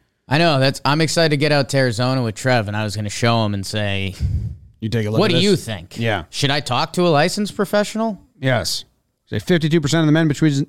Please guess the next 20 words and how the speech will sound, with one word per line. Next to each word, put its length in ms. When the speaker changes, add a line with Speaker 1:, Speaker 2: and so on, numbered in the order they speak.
Speaker 2:
between 260
the 80
ages 240
of 80
forty 220
and 100
seventy 360
will 260
experience 580
some 240
form 360
of 160
E 100
D. 260
Speaker 1:
Yeah. 160
Speaker 2:
And, 300
uh, 180
the 200
whole, 440
uh, 480